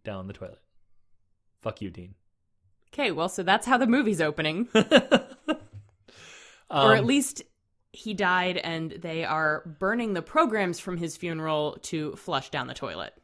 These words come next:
Speaker 1: I think that
Speaker 2: Because they
Speaker 1: probably
Speaker 2: have detention again because they crashed the funeral.
Speaker 1: I think probably they smoke weed out of the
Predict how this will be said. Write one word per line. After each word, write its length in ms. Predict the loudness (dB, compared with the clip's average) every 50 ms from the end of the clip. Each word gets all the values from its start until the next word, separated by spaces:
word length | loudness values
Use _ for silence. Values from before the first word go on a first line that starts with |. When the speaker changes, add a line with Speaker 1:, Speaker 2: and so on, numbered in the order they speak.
| _ _ _ _ -4
Speaker 1:
I 180 | -2 -2 -2
think 640 | -2 -4 -6 -2 0 2 2 0 -2 -6 -10 -16 -18 -18 _ _
that 260 | -4 -4 -4 -4 0 0
Speaker 2:
Because 180 | 0 2 2
they 40 | 2
Speaker 1:
probably 200 | 2 4 2 2
Speaker 2:
have 200 | 2 2 0 0
detention 460 | -2 -6 -4 -2 -4 -4 -2 -6 -6
again 240 | -4 -4 -4 -4 -4
because 240 | -6 -10 -10 -10 -10
they 100 | -10 -10
crashed 340 | -6 -6 -6 -6 -6 -8 -14
the 60 | -14
funeral. 460 | -12 -10 -10 -10 -10 -10 -10 -10 -12 -14 -18 _ _ _ _ _ _ -8 -8
Speaker 1:
I 60 | -8
think 280 | -4 -2 -2 -2 -2
probably 420 | 0 2 2 2 2 2 4 4 2
they 200 | 2 2 -2 -4
smoke 360 | -4 -6 -4 -4 -4 -4 -6
weed 400 | -10 -8 -6 -4 -4 -4 -6 -6
out 200 | -2 -2 0 0
of 200 | 0 0 -2 -6
the 120 | -8 -10